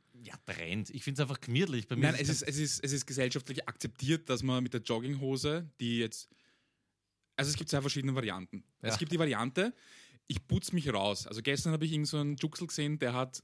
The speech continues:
Speaker 2: darf man das sagen? Warte mal, Juxel? Was ist
Speaker 1: Ja, das muss man erklären wahrscheinlich. Ich,
Speaker 2: Okay,
Speaker 1: ich
Speaker 2: ein,
Speaker 1: glaub,
Speaker 2: ein, ein, ein
Speaker 1: ja.
Speaker 2: Jugo gesehen.
Speaker 1: Ja.
Speaker 2: Äh, als Jugo darf ich Jugo sagen.
Speaker 1: Ja.
Speaker 2: Äh, hab ich einen Jugo gesehen, der hat einfach, der war tipptopp rausgeputzt. Der hat weiße,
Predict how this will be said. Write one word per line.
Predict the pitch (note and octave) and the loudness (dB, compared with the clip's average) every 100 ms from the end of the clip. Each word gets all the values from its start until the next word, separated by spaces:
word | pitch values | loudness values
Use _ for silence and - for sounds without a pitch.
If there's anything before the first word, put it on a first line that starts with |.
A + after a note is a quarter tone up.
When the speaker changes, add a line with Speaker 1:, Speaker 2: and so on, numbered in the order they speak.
| - | -16
Speaker 2:
darf | - | -14
man | - | -10
das | F3+ F#3 - | 0 2 2
sagen? | - - D3 B3+ - | -2 -6 -4 -4 -8
Warte | - G#2 | -20 -14
mal, | F#2+ F#2 | -12 -12
Juxel? | - G2 - - A#3 | -12 -10 -10 -10 -10
Was | - | -6
ist | C#3 | -2
Speaker 1:
Ja, | C3 D3+ D#3+ E3+ | 2 6 6 6
das | D#3+ | 2
muss | D3 F3+ | 2 4
man | E3+ | 4
erklären | D3 G#2+ G#2+ A#2+ | 4 4 4 4
wahrscheinlich. | A2 G#2+ G2+ | 2 2 0
Ich, | B2 | 0
Speaker 2:
Okay, | B2 G#2+ | 0 2
Speaker 1:
ich | |
Speaker 2:
ein, | C#3+ | 4
Speaker 1:
glaub, | C3 | 4
Speaker 2:
ein, | D#3 | 4
ein, | F3 | 2
ein | D3 D#3 | 0 4
Speaker 1:
ja. | G2+ G2 | 4 6
Speaker 2:
Jugo | D#3 F3 F3 | 4 4 2
gesehen. | - D3 G3 - - | 0 -2 -2 -4 2
Speaker 1:
Ja. | G#2+ | 2
Speaker 2:
Äh, | A2+ A2 A#2 | 4 0 0
als | A2+ | 0
Jugo | A#2 | 0
darf | A#2 G2+ | 0 -2
ich | |
Jugo | G2 G2+ | -2 -4
sagen. | F#2+ F2 F2+ - | -6 -8 -10 -8
Speaker 1:
Ja. | G#2+ G2 | -2 2
Speaker 2:
Äh, | G#2+ A2+ | 4 2
hab | B2 | 2
ich | C3 | 2
einen | D3 | 2
Jugo | C#3+ F#3+ | 2 0
gesehen, | F3 D#3 | 0 -2
der | C#3+ A#2 | 0 0
hat | A#2 C#3 | -2 -2
einfach, | C3 C3+ D3+ | -2 -2 -2
der | - A2 | 0 0
war | A2 B2+ _ | -2 -4 _
tipptopp | - - - C3 B2 G#2+ | -18 -16 -4 -2 -2 0
rausgeputzt. | G#2+ G#2+ G2+ G#2 G2+ - | 0 -2 -6 -10 -8 -4
Der | |
hat | A2 A2 | -4 -2
weiße, | G2+ A2+ - C#3+ C#3+ D3+ | -2 -2 -4 -4 -4 -6